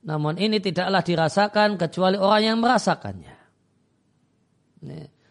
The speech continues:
Orang yang belum merasakannya akan mengatakan, "Ah, masa?" Ya. Padahal, ya, itu satu hal yang nyata dan terbukti.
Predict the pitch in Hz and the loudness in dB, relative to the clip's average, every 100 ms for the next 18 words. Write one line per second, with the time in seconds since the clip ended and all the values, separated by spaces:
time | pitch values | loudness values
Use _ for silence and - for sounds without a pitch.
0 | _ - 180 170 208 208 202 202 208 208 | _ -6 -4 -2 -2 0 0 0 -2 -2
1 | 208 208 208 208 196 185 180 170 165 170 | -4 -6 -6 -4 -4 -4 -4 -4 -4 -6
2 | 190 147 131 104 - 87 87 110 - _ | -2 -2 -4 -10 -10 -8 -4 -4 -6 _
3 | - - - - _ _ _ _ _ _ | -20 -20 -20 -20 _ _ _ _ _ _
4 | - 120 120 123 113 110 - - _ _ | -10 -4 -2 0 -2 -6 -14 -20 _ _
5 | _ _ 143 135 104 104 101 - 170 156 | _ _ -10 -8 -6 -8 -10 -8 -6 -4
6 | 160 170 156 131 165 185 165 208 214 - | -2 -4 -2 0 2 2 2 0 -2 -14
7 | _ _ _ 147 160 165 - 127 160 214 | _ _ _ -4 -2 0 0 2 4 4
8 | 208 - 139 - 120 - - - | 0 -4 -6 -4 -10 -10 -20 -20